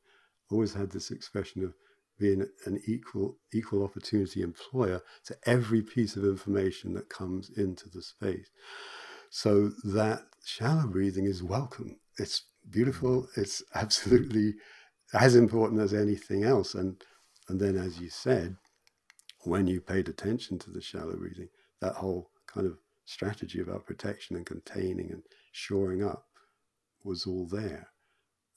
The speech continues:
Speaker 1: And, and if there's another kind of breathing, there's bellows or the chimney or the trust, you know,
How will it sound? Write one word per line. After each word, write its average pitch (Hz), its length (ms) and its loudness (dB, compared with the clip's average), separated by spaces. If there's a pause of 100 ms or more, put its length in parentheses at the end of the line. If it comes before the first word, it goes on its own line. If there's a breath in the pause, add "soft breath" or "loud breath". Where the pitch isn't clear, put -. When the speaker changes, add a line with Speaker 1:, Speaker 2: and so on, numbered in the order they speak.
(100)
Speaker 1:
And, 90 340 -6 (1900 soft breath)
and 92 200 0
if - 140 -6
there's 90 160 0
another 101 340 4
kind 85 280 -6
of 80 120 -10
breathing, 82 400 -10
there's 87 160 -8
bellows 80 840 -6 (100)
or 101 80 -12
the - 100 -16
chimney 82 600 -12 (1400 loud breath)
or 92 120 0
the 90 100 0
trust, - 640 -6 (300)
you - 100 0
know, 78 160 -6